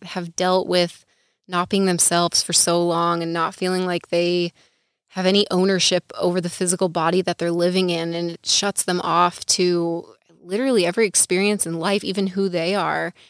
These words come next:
And so it's, it's those people that are usually very highly motivated to get out of pain.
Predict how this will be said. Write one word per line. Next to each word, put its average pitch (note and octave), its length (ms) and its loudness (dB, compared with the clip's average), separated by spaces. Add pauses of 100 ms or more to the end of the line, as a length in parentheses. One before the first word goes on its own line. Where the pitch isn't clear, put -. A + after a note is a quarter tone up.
(240)
And F#3 140 0
so F#3 220 2
it's, - 240 0
it's - 180 -6
those A3+ 320 2
people F#3+ 400 0
that F3+ 140 0
are F3+ 40 2
usually F#3 460 0
very F3+ 420 0
highly F3+ 320 0
motivated E3 600 -4
to - 80 -4
get - 180 -2
out D#3+ 220 -2
of D#3+ 120 -12
pain. F3+ 380 -6